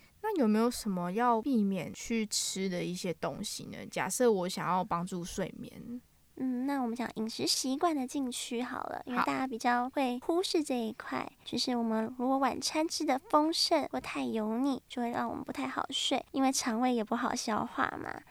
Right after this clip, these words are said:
Speaker 1: 哦。
Speaker 2: 然后含咖啡因的那种饮料啊或食物也是，当然也会不好睡，
Speaker 1: 诶，
Speaker 2: 因为是咖啡因。
Speaker 1: 那晚上也不可以喝那种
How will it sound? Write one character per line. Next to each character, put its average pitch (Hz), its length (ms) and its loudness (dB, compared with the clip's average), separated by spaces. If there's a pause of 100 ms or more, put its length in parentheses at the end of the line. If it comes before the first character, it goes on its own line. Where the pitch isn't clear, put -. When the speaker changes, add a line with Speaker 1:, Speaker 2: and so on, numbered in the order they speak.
Speaker 1:
哦。 202 340 -2
Speaker 2:
然 269 100 2
后 220 80 2
含 262 140 4
咖 302 240 4
啡 415 220 2
因 392 200 4
的 277 360 4
那 294 80 2
种 262 100 0
饮 233 240 -4
料 339 180 6
啊 294 120 2
或 311 120 4
食 247 360 0
物 269 120 0
也 240 160 -2
是， 247 380 0
当 254 160 2
然 254 100 2
也 226 80 -2
会 247 220 2
不 277 220 0
好 269 200 0
睡， 254 200 -2
Speaker 1:
诶， 254 60 0
Speaker 2:
因 254 60 0
为 277 40 2
是 415 100 4
咖 202 240 8
啡 294 200 4
因。 277 180 2
Speaker 1:
那 285 40 0
晚 302 60 0
上 - 40 -4 (100)
也 208 120 2
不 202 160 -4
可 247 160 6
以 196 80 2
喝 202 280 0
那 208 200 0
种 208 120 -6